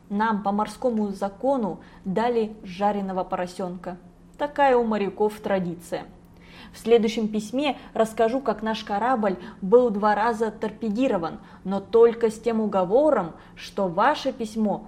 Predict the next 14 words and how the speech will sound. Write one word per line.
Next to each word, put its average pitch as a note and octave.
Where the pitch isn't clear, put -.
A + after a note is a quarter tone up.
будет A3
втрое G#3
длиннее, G#3
чем G#3
первое. F#3
Хорошо? F3
Привет A3+
вам A#3
от F#3
моих A#3
друзей G#3+
и G#3
товарищей F#3+
моряков. F3